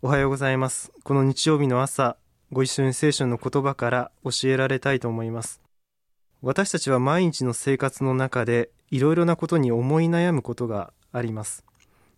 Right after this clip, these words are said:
自分たちの毎日の生活のこと、食べるものや着るものなど、悩みは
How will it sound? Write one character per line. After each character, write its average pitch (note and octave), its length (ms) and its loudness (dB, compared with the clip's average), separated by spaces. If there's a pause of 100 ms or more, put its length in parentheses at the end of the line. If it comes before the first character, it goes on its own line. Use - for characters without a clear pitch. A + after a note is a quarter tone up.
(260)
自 B2+ 180 -6
分 D#3 160 2
た C#3+ 100 2
ち C3 120 -4
の B2+ 100 0
毎 C#3+ 220 0
日 C3 180 -6
の B2 80 -2
生 C#3 240 0
活 C3 480 -4 (240)
の B2+ 140 -2
こ B2+ 120 -4
と、 B2+ 220 -2 (480)
食 C#3+ 100 0
べ C#3+ 120 2
る C3+ 100 0
も B2 140 -2
の C#3+ 100 0
や B2+ 260 0 (140)
着 - 160 -4
る C#3 140 2
も C#3 120 2
の C#3 120 2
な B2+ 120 0
ど、 A#2 180 -2 (640)
悩 C3+ 280 2
み B2+ 120 0
は B2 280 0